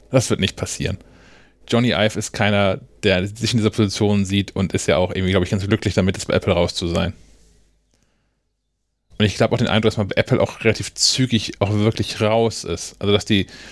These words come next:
die, die Produkt-, Produktzyklen bei Apple, äh, oder die Iterationszyklen bei Apple so schnell drehen, dass wenn du jetzt irgendwie mal zwei, drei Jahre raus bist, ist es so, als ob du nie da gewesen wärst. Kann ich mir gut vorstellen zumindest.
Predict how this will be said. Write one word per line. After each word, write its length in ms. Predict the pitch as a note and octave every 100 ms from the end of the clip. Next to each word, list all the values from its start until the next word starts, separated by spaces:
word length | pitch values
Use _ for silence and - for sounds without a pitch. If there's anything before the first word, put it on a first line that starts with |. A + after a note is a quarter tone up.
| - -
die, 220 | G#2+ G2+
die 100 | -
Produkt-, 420 | F#2+ G#2 G2+ -
Produktzyklen 760 | - A2+ C3+ - B2+ A#2+ A#2 G#2+
bei 100 | G#2
Apple, 800 | G#2 - A2 G#2+ - - G2+ G2
äh, 20 |
oder 140 | - G2
die 100 | F#2
Iterationszyklen 720 | - F#2+ - A2+ - A2+ G#2
bei 80 | G2
Apple 220 | A2 G2
so 240 | G2 A#2+
schnell 460 | A2+ - G#2+ A2 G2
drehen, 420 | G#2 G2+ F#2+ A#2 - - - - -
dass 140 | G#2
wenn 80 | A2+
du 60 | A2
jetzt 80 | -
irgendwie 160 | G#2+
mal 100 | G#2
zwei, 200 | - G#2+
drei 100 | A2
Jahre 260 | G2+ G2 F2+
raus 280 | F#2 B2+ -
bist, 320 | G2+ G#2+ -
ist 120 | -
es 140 | A2+
so, 80 | -
als 100 | F#2+
ob 60 | G#2+
du 60 | A2
nie 100 | G#2
da 180 | G2+
gewesen 400 | F#2+ F2 E2+ F2+
wärst. 380 | F2 F2 - -
Kann 80 | G2
ich 60 | F#2+
mir 80 |
gut 160 | - F#2+
vorstellen 280 | G2 - E2
zumindest. 460 | - C#2+ - -